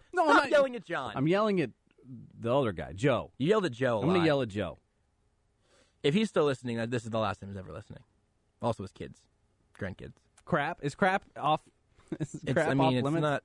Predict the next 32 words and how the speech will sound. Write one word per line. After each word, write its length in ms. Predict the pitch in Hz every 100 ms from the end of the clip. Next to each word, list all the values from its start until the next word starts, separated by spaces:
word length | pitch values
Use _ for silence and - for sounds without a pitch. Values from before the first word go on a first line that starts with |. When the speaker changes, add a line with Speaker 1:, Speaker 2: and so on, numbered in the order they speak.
| _ 127
Speaker 2:
F 180 | 120
C 180 | - 120
C, 420 | 107 - 123 110 101 - - _
an 120 | 110 120
F 100 | -
C 140 | 110
C 140 | 113
violation. 420 | 107 98 95 98 -
Speaker 1:
Granddaddy, 720 | 554 539 508 494 440 453 466
why 200 | 494 508 523
did 240 | 523 523
he 60 | 494
say 180 | - 117
Speaker 2:
Oh, 140 | 117 113
no. 340 | 113 113 107 - -
Speaker 1:
the 60 | -
Speaker 2:
Don't 60 | 508 539
Speaker 1:
naughty 40 |
Speaker 2:
mock 140 | - -
his 100 | 392
Speaker 1:
word? 100 | 320
Speaker 2:
children. 460 | 320 127 113 107 104 _ _ -
Oh, 240 | 131 120
no! 400 | 110 117 107 104 _ _ _ _ _ _ _ _ _ _ _ _ -
You're 120 | 127
a 40 |
real 120 | 117 104
piece 240 | 113 -
of 80 | 95
garbage, 380 | 98 98 107 _ _
T 100 | -
J. 180 | 107 127